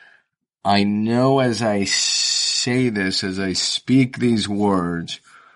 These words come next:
again, fifty percent, maybe seventy-five percent of those listening do not have intentional written goals.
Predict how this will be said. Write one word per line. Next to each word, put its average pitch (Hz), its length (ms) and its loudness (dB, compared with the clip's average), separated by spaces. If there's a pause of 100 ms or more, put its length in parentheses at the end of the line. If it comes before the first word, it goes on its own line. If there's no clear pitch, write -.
(640)
again, 107 800 0 (140)
fifty 135 540 0
percent, 107 540 -2
maybe 104 280 0
seventy-five 110 680 0
percent 110 340 -2
of 107 100 0
those 101 200 0
listening 104 520 0
do 95 120 -2
not 107 380 2 (200)
have 107 480 2 (320)
intentional 120 800 0
written 101 380 -2
goals. 117 520 0